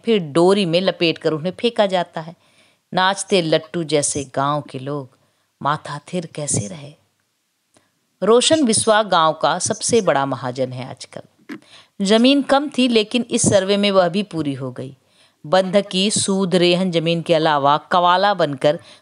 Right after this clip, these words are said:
बहुत सी जमीन खरीदी है। सारे गांव में बस रोशन बिस्वा ही एक है जिसकी जमीन पर एक भी तनाजा नहीं पड़ा। असल में उसके पास जितनी जमीन थी, सब रेहन और बंध की।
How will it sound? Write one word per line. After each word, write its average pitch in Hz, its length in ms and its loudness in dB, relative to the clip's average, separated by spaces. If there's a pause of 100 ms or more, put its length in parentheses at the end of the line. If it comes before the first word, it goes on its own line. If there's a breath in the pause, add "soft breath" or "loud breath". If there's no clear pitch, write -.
(140 loud breath)
बहुत 254 240 2
सी - 140 -2
जमीन 160 300 0
खरीदी 123 420 -8
है। 127 140 -20 (480)
सारे 254 340 0
गांव 196 220 2
में 185 160 0
बस - 480 -2
रोशन 175 420 -4
बिस्वा 165 380 -2
ही 160 320 -6
एक 147 300 -6
है - 200 -6 (380 soft breath)
जिसकी 196 280 -4
जमीन 170 300 -2
पर 170 200 0 (100)
एक 247 300 2
भी 180 120 -6
तनाजा 151 480 0
नहीं 139 180 -4
पड़ा। - 300 -4 (500 soft breath)
असल 285 280 2
में 285 120 6
उसके 262 280 2
पास 214 360 0
जितनी 196 280 -2
जमीन 180 380 0 (100)
थी, 170 80 -2
सब 214 260 0
रेहन 165 300 2
और 156 120 2
बंध 139 300 -2
की। 156 220 -14